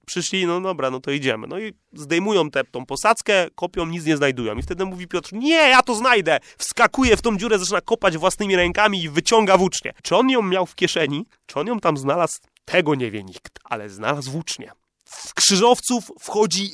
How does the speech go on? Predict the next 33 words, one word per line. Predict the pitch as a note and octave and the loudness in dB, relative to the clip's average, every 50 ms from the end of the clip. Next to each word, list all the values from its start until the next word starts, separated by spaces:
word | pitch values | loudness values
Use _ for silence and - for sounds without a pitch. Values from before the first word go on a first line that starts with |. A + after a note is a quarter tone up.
| - - | -8 -6
nowy | E3+ E3+ F3+ G3 A3 G3+ D#3+ F#3 G3 - _ _ _ | -2 0 4 4 4 4 4 0 -2 -4 _ _ _
power, | - G#3+ G3+ G#3 G3 F3 D#3+ C#3+ C#3 | 2 6 6 6 6 6 6 4 4
można | C3+ C3+ A#2 A#2+ B2 A#2 | 0 0 -2 -2 -4 -4
powiedzieć. | - C3 A2+ A2+ G#2+ G2 G#2 G2 - - - - _ _ - | -4 -4 -6 -6 -6 -8 -10 -14 -14 -16 -18 -20 _ _ -16
Włócznia, | C#3 C3+ C3+ E3 B3 C4+ C4 - - - G#3+ G3 | -12 -8 -4 0 2 2 4 2 4 4 4 4
którą | - - - G3 F#3 | 4 2 -2 0 0
ukrzyżowano | A3 A3+ G3 - - F#3 F3 F3 F#3 G3+ G3 F#3+ F3 | 0 -2 -4 -6 -4 -4 -2 0 2 2 2 2 0
Chrystusa, | - - F3 F3 - - - G3+ - - D3+ C3 B2+ | -2 -4 -6 -6 -6 -6 -6 -6 -4 0 0 0 0
znak | B2+ B2+ E3 G#3 A#3 A#3+ - - | -2 0 2 4 4 4 4 4
od | A3+ G3 D#3 | 2 2 2
Boga. | D#3 - B3 A3+ F#3+ C#3+ C#3+ A2 G2+ - _ - | 2 2 4 4 4 4 2 -2 -2 -6 _ -6
I | - F#3 | -4 0
dochodzą | D#3+ G3 F3+ - C4+ C4+ G3+ A3 A3+ A3 G#3+ | 2 2 2 4 4 4 4 4 2 2 2
do | - D3 E3 | 0 -2 -2
tego, | D#3+ - G3 F3 E3+ E3+ | 0 2 0 2 2 0
że | D3+ C3+ D#3+ D#3 C#3+ C3+ _ - - - - | -2 0 0 0 0 0 _ -10 -6 -2 4
co | D4+ C#4 B3 | 6 6 6
tam | - G#3 G3 F#3+ | 6 6 4 6
nasze | F#3 F3+ - - D#3+ | 6 4 4 4 0
życie? | D3 C3+ C#3+ - - - A2 F#2+ F#2 _ _ _ _ - | 0 -2 -4 -4 -6 -6 -6 -8 -8 _ _ _ _ -4
Trzeba | - - - C4+ B3 G3 G3+ E3 | 0 2 4 4 6 6 6 6
walczyć. | D#3+ C#3 B2 A2 - - A#2+ A2+ - - _ - - _ _ _ - | 6 4 2 2 -2 -8 -12 -12 -16 -20 _ -20 -20 _ _ _ -14
I | D3+ | -10
wychodzą | C#3+ B2+ D#3+ D3+ - A3 G#3+ F3 E3+ D3+ C#3 | -6 -4 -4 -2 2 2 2 4 2 0 0
piechotą, | - - G#3+ G#3+ F#3 F3+ D3+ - C#3+ C#3+ D3 | 0 -2 0 2 2 2 0 2 0 -2 -2
bo | D3+ | -2
wszystkie | - - - B3+ - - - | -2 -2 -2 -2 0 0 -2
konie | - - G3 F#3+ F3+ | 2 2 2 2 2
zostały | E3 D#3+ - F3+ E3 E3 | -2 0 0 2 2 2
już | E3 D3 D3 | 0 -2 -4
zjedzone. | C#3+ C#3+ D#3+ F#3 E3+ C#3+ D3 A#2+ A#2 C3 F3 _ _ _ _ - | -4 0 2 2 2 2 2 0 0 -2 -6 _ _ _ _ -14
Wychodzi | C3+ D#3 - A3 A#3 F#3 F#3 F3+ | -12 -6 0 2 2 2 0 -4
piechotą | - - E3+ F3 D#3 - G#3 G3 - E3+ D3 C3 | -6 -2 -2 -2 0 2 0 0 0 0 -4 -4